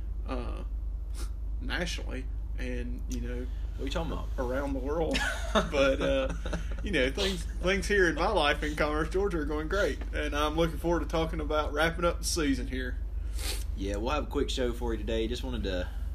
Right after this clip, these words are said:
Speaker 2: put a little period on the, on the end of the sentence
Speaker 1: Yeah.
Speaker 2: of the potluck. We got, it's twenty, twentieth episode, so it's a nice little, little bow to tie
Speaker 1: Round
Speaker 2: on it.
Speaker 1: number.
Speaker 2: Yeah. You
Speaker 1: Yeah.
Speaker 2: look like you was about to say something, yet you were kinda pointing your hand up. What you got?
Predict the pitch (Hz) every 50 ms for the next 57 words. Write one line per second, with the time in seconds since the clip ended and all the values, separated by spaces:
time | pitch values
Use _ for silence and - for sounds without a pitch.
0 | - - - - - - - - - - - - - - 139 127 120 117 104 90
1 | - 127 120 107 98 92 90 92 92 92 92 90 87 - 98 98 92 87 87 95
2 | 95 95 92 92 - - 107 101 95 92 92 92 92 92 - - 107 104 95 95
3 | 92 92 92 87 87 104 131 139 113 127 131 - - - 185 180 170 - - -
4 | 170 185 180 156 147 - 143 151 - - - 120 98 92 90 90 - 104 98 95
5 | - 113 113 113 113 107 - 113 107 104 98 92 87 - - - - - - -
6 | - - - - - - - - - 110 107 98 87 95 101 101 98 92 90 82
7 | - 92 90 87 90 87 87 87 90 87 85 85 87 - - - - - - -
8 | - - - 95 92 92 92 - - - - - - - - - - - - -
9 | - - - - - 113 117 131 120 123 - 123 120 110 123 110 - - - 117
10 | 113 110 - 101 87 - 85 92 98 90 90 104 101 90 87 85 - 113 107 95
11 | - 110 110 110 90 92 95 101 101 101 95 90 90 90 90 90 - 90 - 90
12 | 117 - 87 -